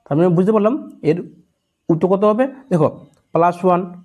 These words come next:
প্লাস ওয়ান যদি করি, করি মাইনাস বাদ দিই, তাহলে তা মাইনাস ধরে নিলাম কি, তাহলে মাইনাস ওয়ান, মাইনাস মাইনাস প্লাস, মাইনাস ওয়ান, আর মাইনাস ওয়ান কত হচ্ছে? তোমার হচ্ছে পাঁচ হাজার সংখ্যা আছে, পাঁচ হাজারটা।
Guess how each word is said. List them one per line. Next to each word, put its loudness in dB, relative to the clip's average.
প্লাস 2
ওয়ান 2
যদি 4
করি, 2
করি 2
মাইনাস 0
বাদ 0
দিই, -2
তাহলে 0
তা 0
মাইনাস 2
ধরে 2
নিলাম 0
কি, 0
তাহলে 0
মাইনাস 2
ওয়ান, 4
মাইনাস 0
মাইনাস 0
প্লাস, 0
মাইনাস 0
ওয়ান, 2
আর 2
মাইনাস 2
ওয়ান 0
কত 6
হচ্ছে? 0
তোমার 2
হচ্ছে 0
পাঁচ 0
হাজার -2
সংখ্যা -2
আছে, -4
পাঁচ 0
হাজারটা। -4